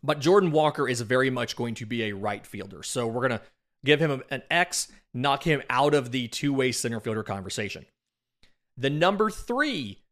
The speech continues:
for M L B pipeline, the number two for Baseball America, is Jackson Chourio of the Brewers. Made a ridiculous ex-, ascent last year, low A, high A, finished in double A, and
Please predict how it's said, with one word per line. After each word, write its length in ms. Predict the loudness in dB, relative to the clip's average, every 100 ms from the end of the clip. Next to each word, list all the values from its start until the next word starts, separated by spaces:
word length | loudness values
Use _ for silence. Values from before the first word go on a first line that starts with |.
| -10
for 240 | -6 -4
M 180 | 0 0
L 120 | 0
B 160 | 0 -2
pipeline, 880 | -4 -4 0 0 -2 -10 -10 -10 -4
the 100 | -2
number 300 | -2 -4 -6
two 380 | -4 -2 0
for 120 | -2 -4
Baseball 420 | -2 -2 -4 -6
America, 480 | -6 -8 -8 -12 -14 _ -20 _ _
is 220 | -2 -2 -4 -14 -12
Jackson 560 | -2 2 2 0 -4
Chourio 640 | -2 0 2 2 2 0 -4 _ -20 _ _ -2
of 240 | -2 -2
the 80 | -10
Brewers. 600 | -4 0 0 -2 -8 -14 -18 -8
Made 260 | 0 2 4
a 120 | 2
ridiculous 920 | 0 -2 0 6 6 8 4 4 2
ex-, 260 | -2 -4 -4 -8
ascent 460 | -6 -4 0 0 0
last 300 | -4 -4 -6
year, 140 | -8
low 280 | -2 4 4
A, 120 | 4
high 260 | 2 4 2
A, 220 | 2 -2
finished 440 | -2 0 0 0 -2
in 100 | 0
double 360 | 0 0 -4
A, 40 | -6
and 120 | -10